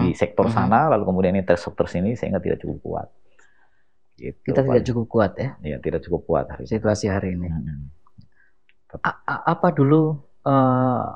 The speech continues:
Speaker 2: pengalaman, misalnya peng-, pengalaman kekerasan,
Speaker 1: Hmm.
Speaker 2: kalau bukan Bung Parto atau, eh, teman-teman di sekitar
Speaker 1: Hmm.
Speaker 2: lingkaran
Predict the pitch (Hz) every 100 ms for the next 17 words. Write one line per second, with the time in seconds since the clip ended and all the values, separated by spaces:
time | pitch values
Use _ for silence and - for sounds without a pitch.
0 | - - - - - _ _ _ _ _
1 | 151 147 139 139 139 135 131 127 123 -
2 | - - - _ _ _ _ _ _ _
3 | _ _ _ 135 135 131 139 135 151 147
4 | 117 123 - - 143 139 139 139 135 139
5 | 139 135 120 113 113 127 - - - _
6 | _ - 143 151 170 143 139 147 143 139
7 | 139 135 139 135 165 135 139 139 131 -
8 | - - - - - 135 156 151 143 151
9 | 127 120 113 127 123 117 113 110 - 95
10 | 117 127 120 110